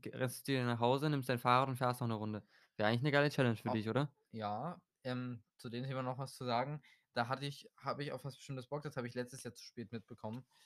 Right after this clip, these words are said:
Speaker 2: Ähm, das habe ich letztes Jahr erst nach meinem Geburtstag mitbekommen, aber letztes Jahr hat an meinem Geburtstag am vierzehnten fünften,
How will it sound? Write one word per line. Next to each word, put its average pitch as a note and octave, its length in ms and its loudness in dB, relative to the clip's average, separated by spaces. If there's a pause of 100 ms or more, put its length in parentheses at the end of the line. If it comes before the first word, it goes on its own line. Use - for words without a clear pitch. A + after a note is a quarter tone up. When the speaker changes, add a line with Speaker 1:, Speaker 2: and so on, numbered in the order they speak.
(220)
Speaker 2:
Ähm, A#2+ 540 0
das A2 140 -10
habe G#2+ 80 -2
ich G#2+ 60 -6
letztes G#2+ 220 -4
Jahr A2+ 100 2
erst G2+ 160 -4
nach G#2+ 140 0
meinem G#2+ 280 -2
Geburtstag G#2+ 340 -4
mitbekommen, A#2 360 -2
aber A2+ 100 4
letztes B2 380 2
Jahr A#2 140 4
hat - 180 -4
an G#2+ 100 -6
meinem G#2+ 160 -2
Geburtstag A#2+ 380 -2
am G2+ 100 -2
vierzehnten A#2+ 460 -4
fünften, C#3 520 -8